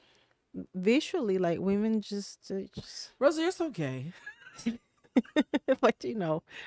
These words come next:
Speaker 1: women are just better to look at, and that's just
Speaker 2: We're, yes, women are beautiful. That's true.
Speaker 1: Yeah,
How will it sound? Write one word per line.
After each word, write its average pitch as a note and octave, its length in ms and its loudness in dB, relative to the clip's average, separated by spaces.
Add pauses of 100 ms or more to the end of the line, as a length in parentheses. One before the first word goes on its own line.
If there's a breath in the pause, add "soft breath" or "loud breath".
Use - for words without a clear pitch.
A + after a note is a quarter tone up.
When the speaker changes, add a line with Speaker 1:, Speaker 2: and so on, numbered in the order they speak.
(760 loud breath)
Speaker 1:
women B3+ 340 8
are G#3 140 8
just G3+ 260 4
better F#3+ 260 8
to - 180 -6
look D#3+ 240 -4
at, - 180 -4 (180)
and F#3 200 2
that's G3 220 4
just A#3+ 380 4
Speaker 2:
We're, F3+ 160 4
yes, G3+ 160 6
women G3+ 200 2
are A3+ 60 2
beautiful. C#3 420 0
That's C#3+ 260 -6
true. B2+ 500 -4
Speaker 1:
Yeah, D#3 220 -2